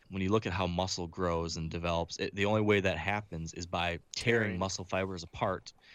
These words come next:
Speaker 1: before they can regrow stronger. Well, I think that's the same thing with,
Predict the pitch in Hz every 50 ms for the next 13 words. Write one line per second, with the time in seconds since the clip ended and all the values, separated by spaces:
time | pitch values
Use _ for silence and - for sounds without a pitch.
0 | - - _ - - - 107 104 98 98 95 95 92 90 95 95 90 85 92 85
1 | 80 - - - 90 82 82 69 - - 78 92 95 113 123 113 107 - - -
2 | - - 92 92 92 90 85 - - 95 92 87 85 85 85 - -